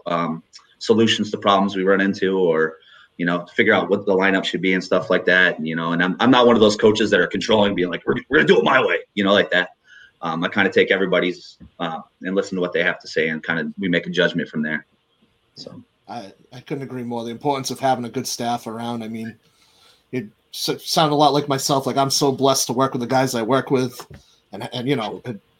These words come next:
Speaker 2: all have the same mindset. Like, we're all there to make sure the kids have a great experience, give 'em the best, get the best out of 'em, and, you know, and, and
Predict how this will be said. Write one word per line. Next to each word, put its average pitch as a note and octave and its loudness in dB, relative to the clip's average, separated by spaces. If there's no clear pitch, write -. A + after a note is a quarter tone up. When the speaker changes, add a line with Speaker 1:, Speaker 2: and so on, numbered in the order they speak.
Speaker 2:
all D#3 6
have F3 6
the C#3 -4
same D3+ 2
mindset. C3 0
Like, A2+ -8
we're A#2+ -2
all C3+ 6
there C3+ 2
to C#3 -8
make - -2
sure C3+ 0
the B2 -2
kids C3+ 0
have B2 0
a A#2 -4
great B2 0
experience, A#2+ -2
give D3+ 2
'em D3+ 2
the C#3+ 4
best, C#3 2
get C3+ -2
the C3 -2
best C3+ 0
out C3+ 6
of B2 -2
'em, C3 -2
and, B2 -4
you C3+ 0
know, C3+ 2
and, A#2+ -4
and B2 -8